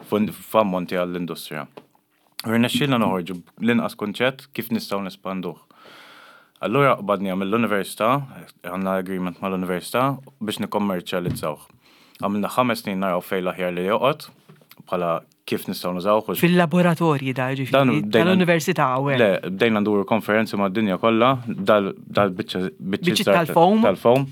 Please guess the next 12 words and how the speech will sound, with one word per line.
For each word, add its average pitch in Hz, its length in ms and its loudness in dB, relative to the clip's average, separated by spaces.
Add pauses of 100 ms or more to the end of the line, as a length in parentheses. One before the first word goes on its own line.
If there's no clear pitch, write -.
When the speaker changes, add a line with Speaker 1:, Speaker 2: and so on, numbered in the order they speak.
Speaker 1:
ngħidulhom 110 440 4
da 110 140 6
jinteressakom 95 720 0
jew 90 160 2
le. 85 140 -2 (560)
Ġifieri 87 240 -8
tinkellmu 95 340 -4 (480)
kumpaniji 92 540 -2
kbar 87 260 0
ta', 87 480 4
ta' - 160 -4
żraben, 95 640 4